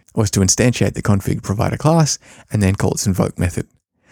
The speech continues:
Now, I realize I'm sort of going over that in a really sort of short period of time, but I mean, I mainly just want to sort of get the word out about config providers and that I think they are very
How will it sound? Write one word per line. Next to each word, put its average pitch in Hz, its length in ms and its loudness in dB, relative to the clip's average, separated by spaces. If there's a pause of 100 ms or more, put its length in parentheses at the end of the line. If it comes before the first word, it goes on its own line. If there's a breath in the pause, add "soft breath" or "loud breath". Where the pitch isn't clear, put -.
(280 loud breath)
Now, 98 480 2
I 95 80 -2
realize 104 460 2
I'm 95 140 -4
sort - 140 -2
of - 40 -6
going 95 300 0
over 95 220 0
that 95 260 -2
in 87 440 2
a - 80 -4
really 87 400 4
sort 90 160 -4
of 80 120 -2
short - 480 -2 (180)
period 92 180 2
of 90 80 -2
time, 143 400 0 (380)
but 117 220 0
I 113 100 2
mean, 139 300 2 (160)
I 113 80 0
mainly 135 240 4
just 110 180 -2
want 104 140 4
to - 20 2
sort 95 140 -4
of - 20 -8
get 98 140 -2
the 101 80 2
word 92 240 4
out 92 200 0
about 90 300 -2
config - 380 -4
providers 113 520 0 (360 soft breath)
and 104 120 0
that 104 120 2
I 101 80 2
think 113 180 0
they 95 180 2
are 87 60 2
very 90 260 0